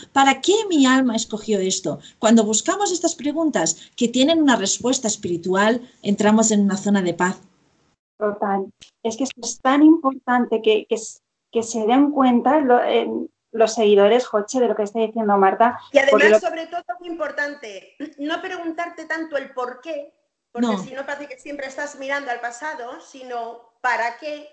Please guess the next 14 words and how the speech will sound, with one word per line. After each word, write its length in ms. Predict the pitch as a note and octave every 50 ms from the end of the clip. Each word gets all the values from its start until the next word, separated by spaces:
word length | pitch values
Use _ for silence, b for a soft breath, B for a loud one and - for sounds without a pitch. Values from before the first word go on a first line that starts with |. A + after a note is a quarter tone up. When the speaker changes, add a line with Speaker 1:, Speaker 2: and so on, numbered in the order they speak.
| _ _
Speaker 3:
me 80 | A3 B3
está 180 | B3 _ C4+ C4+
sirviendo 480 | - C#4 B3+ A3+ B3+ B3 B3 A#3+ A#3+ C4+
esto?", 360 | F#4 G#4 - - - A#3 G#3
¿no? 260 | A3 B3+ F4+ A4 -
Para 240 | - A#3+ A3 G#3+ G#3 G#3+
poder 300 | A3+ A3+ B3+ C#4 C#4+ C#4
ver, 440 | B3+ B3+ A#3+ A3+ G#3+ G3 F3+ _ _ _
ver 220 | _ F#3+ B3+ B3+
al 140 | A3 G3 F#3+
futuro. 560 | - - G3 F#3 _ - - - - - _ _ _ _ _ _
Speaker 1:
Claro, 360 | - C4+ B3+ A#3 A3+ G3+ - -
un 180 | - D#4+ F4 E4
por-, 220 | E4 F4 F4 E4+